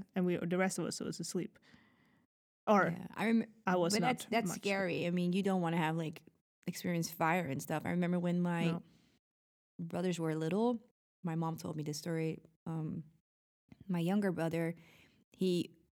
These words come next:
Speaker 2: no, was it my younger brother? No, my older brother, he found matches in the kitchen.
Speaker 1: Mm.
Speaker 2: And I think my younger brother was, like, two when he was in his bed, and, uh, was during the day. My mom had company over, and,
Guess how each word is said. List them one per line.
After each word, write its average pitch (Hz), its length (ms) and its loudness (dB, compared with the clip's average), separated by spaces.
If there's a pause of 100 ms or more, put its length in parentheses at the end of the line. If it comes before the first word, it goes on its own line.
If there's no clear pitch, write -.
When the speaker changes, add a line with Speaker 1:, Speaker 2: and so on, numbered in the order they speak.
(120)
Speaker 2:
no, 196 260 4
was 196 240 -2
it 208 60 0
my 196 100 4
younger 202 280 0
brother? 240 460 0
No, 196 240 2
my 180 200 2
older 233 240 4
brother, 165 240 0
he 185 160 0
found 196 300 2
matches - 760 -2 (140)
in 175 80 -2
the 165 40 -4
kitchen. - 540 -6 (240)
Speaker 1:
Mm. 190 240 2
Speaker 2:
And 180 100 2
I 175 60 0
think 175 440 -4 (340)
my 170 240 2
younger 180 340 2
brother 160 260 -2
was, 151 240 -4
like, 120 400 -6 (800)
two 160 320 0
when 180 140 -2
he 170 80 2
was 156 140 0
in 156 80 0
his 160 120 -2
bed, 147 340 -4 (440)
and, 165 260 -6
uh, - 120 -6
was 160 140 -4
during 151 280 -4
the 175 80 0
day. 143 300 0
My 170 160 0
mom 156 240 -2
had 151 300 -4
company 156 460 -4
over, 160 420 -4 (400)
and, 170 460 -4